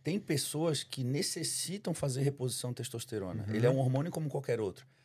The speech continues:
Speaker 1: Então o cara fala, "Ah, eu vou ser natural." Mas às vezes, cara, ele sofre de hipogonadismo, ele não tem a produção natural dele.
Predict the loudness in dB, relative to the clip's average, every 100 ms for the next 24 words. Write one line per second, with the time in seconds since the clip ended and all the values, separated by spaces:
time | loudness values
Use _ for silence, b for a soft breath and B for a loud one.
0 | _ -2 0 2 2 6 6 4 2 -2
1 | -2 0 2 4 2 -2 0 2 0 0
2 | -2 -2 -2 -2 -2 -2 -2 -2 -2 -4
3 | -4 0 0 0 -2 0 0 0 -2 -2
4 | -4 -2 -4 -2 0 0 0 -2 2 2
5 | 2 -2 -4